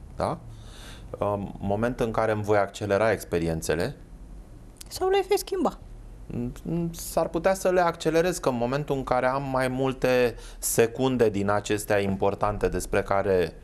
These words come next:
Speaker 1: discutam, experiențele vor putea să vină într-un ritm mai, uh, mai alert. Întrebarea mea cu artificialul era în sensul că suntem pregătiți să ne descurcăm cu așa ceva?
Speaker 2: Păi, dar noi asta facem în fiecare clipă.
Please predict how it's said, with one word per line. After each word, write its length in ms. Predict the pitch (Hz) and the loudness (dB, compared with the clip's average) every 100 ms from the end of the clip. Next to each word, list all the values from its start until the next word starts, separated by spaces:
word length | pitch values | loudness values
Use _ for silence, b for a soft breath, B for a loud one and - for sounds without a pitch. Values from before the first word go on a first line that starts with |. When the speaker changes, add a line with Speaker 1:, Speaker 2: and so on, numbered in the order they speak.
| B B B B - | B B B B -6
Speaker 1:
discutam, 460 | 101 104 - 120 139 | -2 0 2 0 0
experiențele 600 | 156 - 143 160 165 185 | -4 0 2 2 2 2
vor 200 | 185 180 | 2 2
putea 260 | 175 196 190 | 0 2 2
să 180 | 175 139 | 2 0
vină 240 | 127 120 | 0 0
într-un 320 | 113 113 120 | 0 -2 -2
ritm 300 | 113 123 120 | 0 -2 -2
mai, 440 | 120 117 117 113 113 | 0 0 0 -2 -2
uh, 240 | 113 110 110 | 0 0 0
mai 200 | 110 113 | 0 2
alert. 300 | 117 104 - B B B | 2 2 -2 B B B
Întrebarea 640 | - 113 120 113 117 117 117 | -2 0 2 2 2 2 0
mea 360 | 117 113 104 - - - | 0 0 0 -4 -16 -12
cu 160 | - 107 | -2 2
artificialul 920 | 101 101 110 - 107 - 110 107 107 95 | 2 2 -6 -6 -4 -2 2 2 2 0
era 300 | 98 98 110 | 0 2 0
în 80 | |
sensul 480 | 107 - 117 107 107 | -2 -2 -2 -2 -2
că 320 | 101 110 107 - B B B - | 0 2 0 0 B B B -16
suntem 420 | - 92 95 101 | -6 -4 0 0
pregătiți 540 | 101 98 92 120 147 | 0 0 0 -2 -6
să 120 | - 110 | -4 -2
ne 100 | 98 | -2
descurcăm 520 | 90 - 92 90 98 | -2 -2 -6 -4 -4
cu 120 | 90 | -2
așa 260 | 87 - 90 | -2 -2 -4
ceva? 380 | - 85 110 147 - - - - - | -2 -2 -2 -4 -16 -20 -20 -20 -16
Speaker 2:
Păi, 120 | - 190 | -12 -6
dar 120 | 196 | -4
noi 180 | 214 220 | -2 -4
asta 300 | 220 - 214 | -4 -4 -4
facem 520 | - 247 254 - 139 - - - - | 0 0 0 -6 -8 -12 -20 -20 -14
în 100 | - | -8
fiecare 440 | 190 220 208 202 196 | -2 0 0 2 0
clipă. 400 | 196 240 - | 0 -2 -2